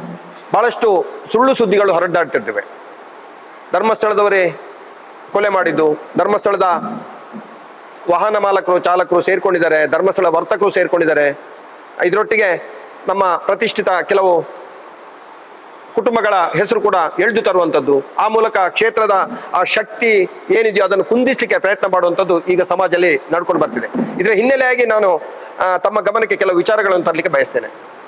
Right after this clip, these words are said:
ಒಂಬತ್ತು ಹತ್ತು ಎರಡು ಸಾವಿರದ ಹನ್ನೆರಡರ ಸಂಜೆ ಸುಮಾರು ನಾಲ್ಕು ಗಂಟೆ ಹೊತ್ತಿಗೆ ಇದೇ ನೇತ್ರಾವತಿ ಬಳಿಯ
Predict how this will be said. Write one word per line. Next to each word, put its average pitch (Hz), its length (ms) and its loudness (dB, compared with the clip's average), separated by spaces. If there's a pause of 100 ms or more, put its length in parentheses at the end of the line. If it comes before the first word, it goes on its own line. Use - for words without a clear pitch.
(1040)
ಒಂಬತ್ತು 262 600 2 (920)
ಹತ್ತು 240 500 2 (140)
ಎರಡು 226 240 2
ಸಾವಿರದ 220 300 2
ಹನ್ನೆರಡರ 208 440 2 (1700)
ಸಂಜೆ 240 320 2
ಸುಮಾರು 208 440 2 (380)
ನಾಲ್ಕು 247 320 0
ಗಂಟೆ 214 220 0
ಹೊತ್ತಿಗೆ 196 480 0 (600)
ಇದೇ 233 200 2
ನೇತ್ರಾವತಿ 233 440 2
ಬಳಿಯ 196 260 2